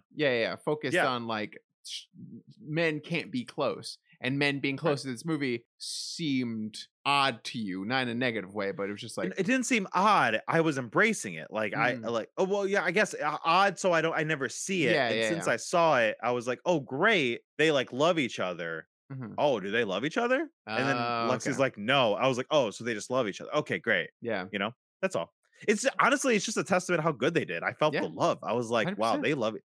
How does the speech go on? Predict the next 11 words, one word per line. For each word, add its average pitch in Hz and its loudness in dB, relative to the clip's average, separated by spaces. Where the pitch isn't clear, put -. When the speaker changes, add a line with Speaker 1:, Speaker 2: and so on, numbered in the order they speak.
Speaker 2:
If 139 2
they 220 4
married, 147 4
I 123 4
would 131 0
not 127 2
think 135 -6
twice 139 0
about - -10
it. - -16
Speaker 1:
No, 339 -2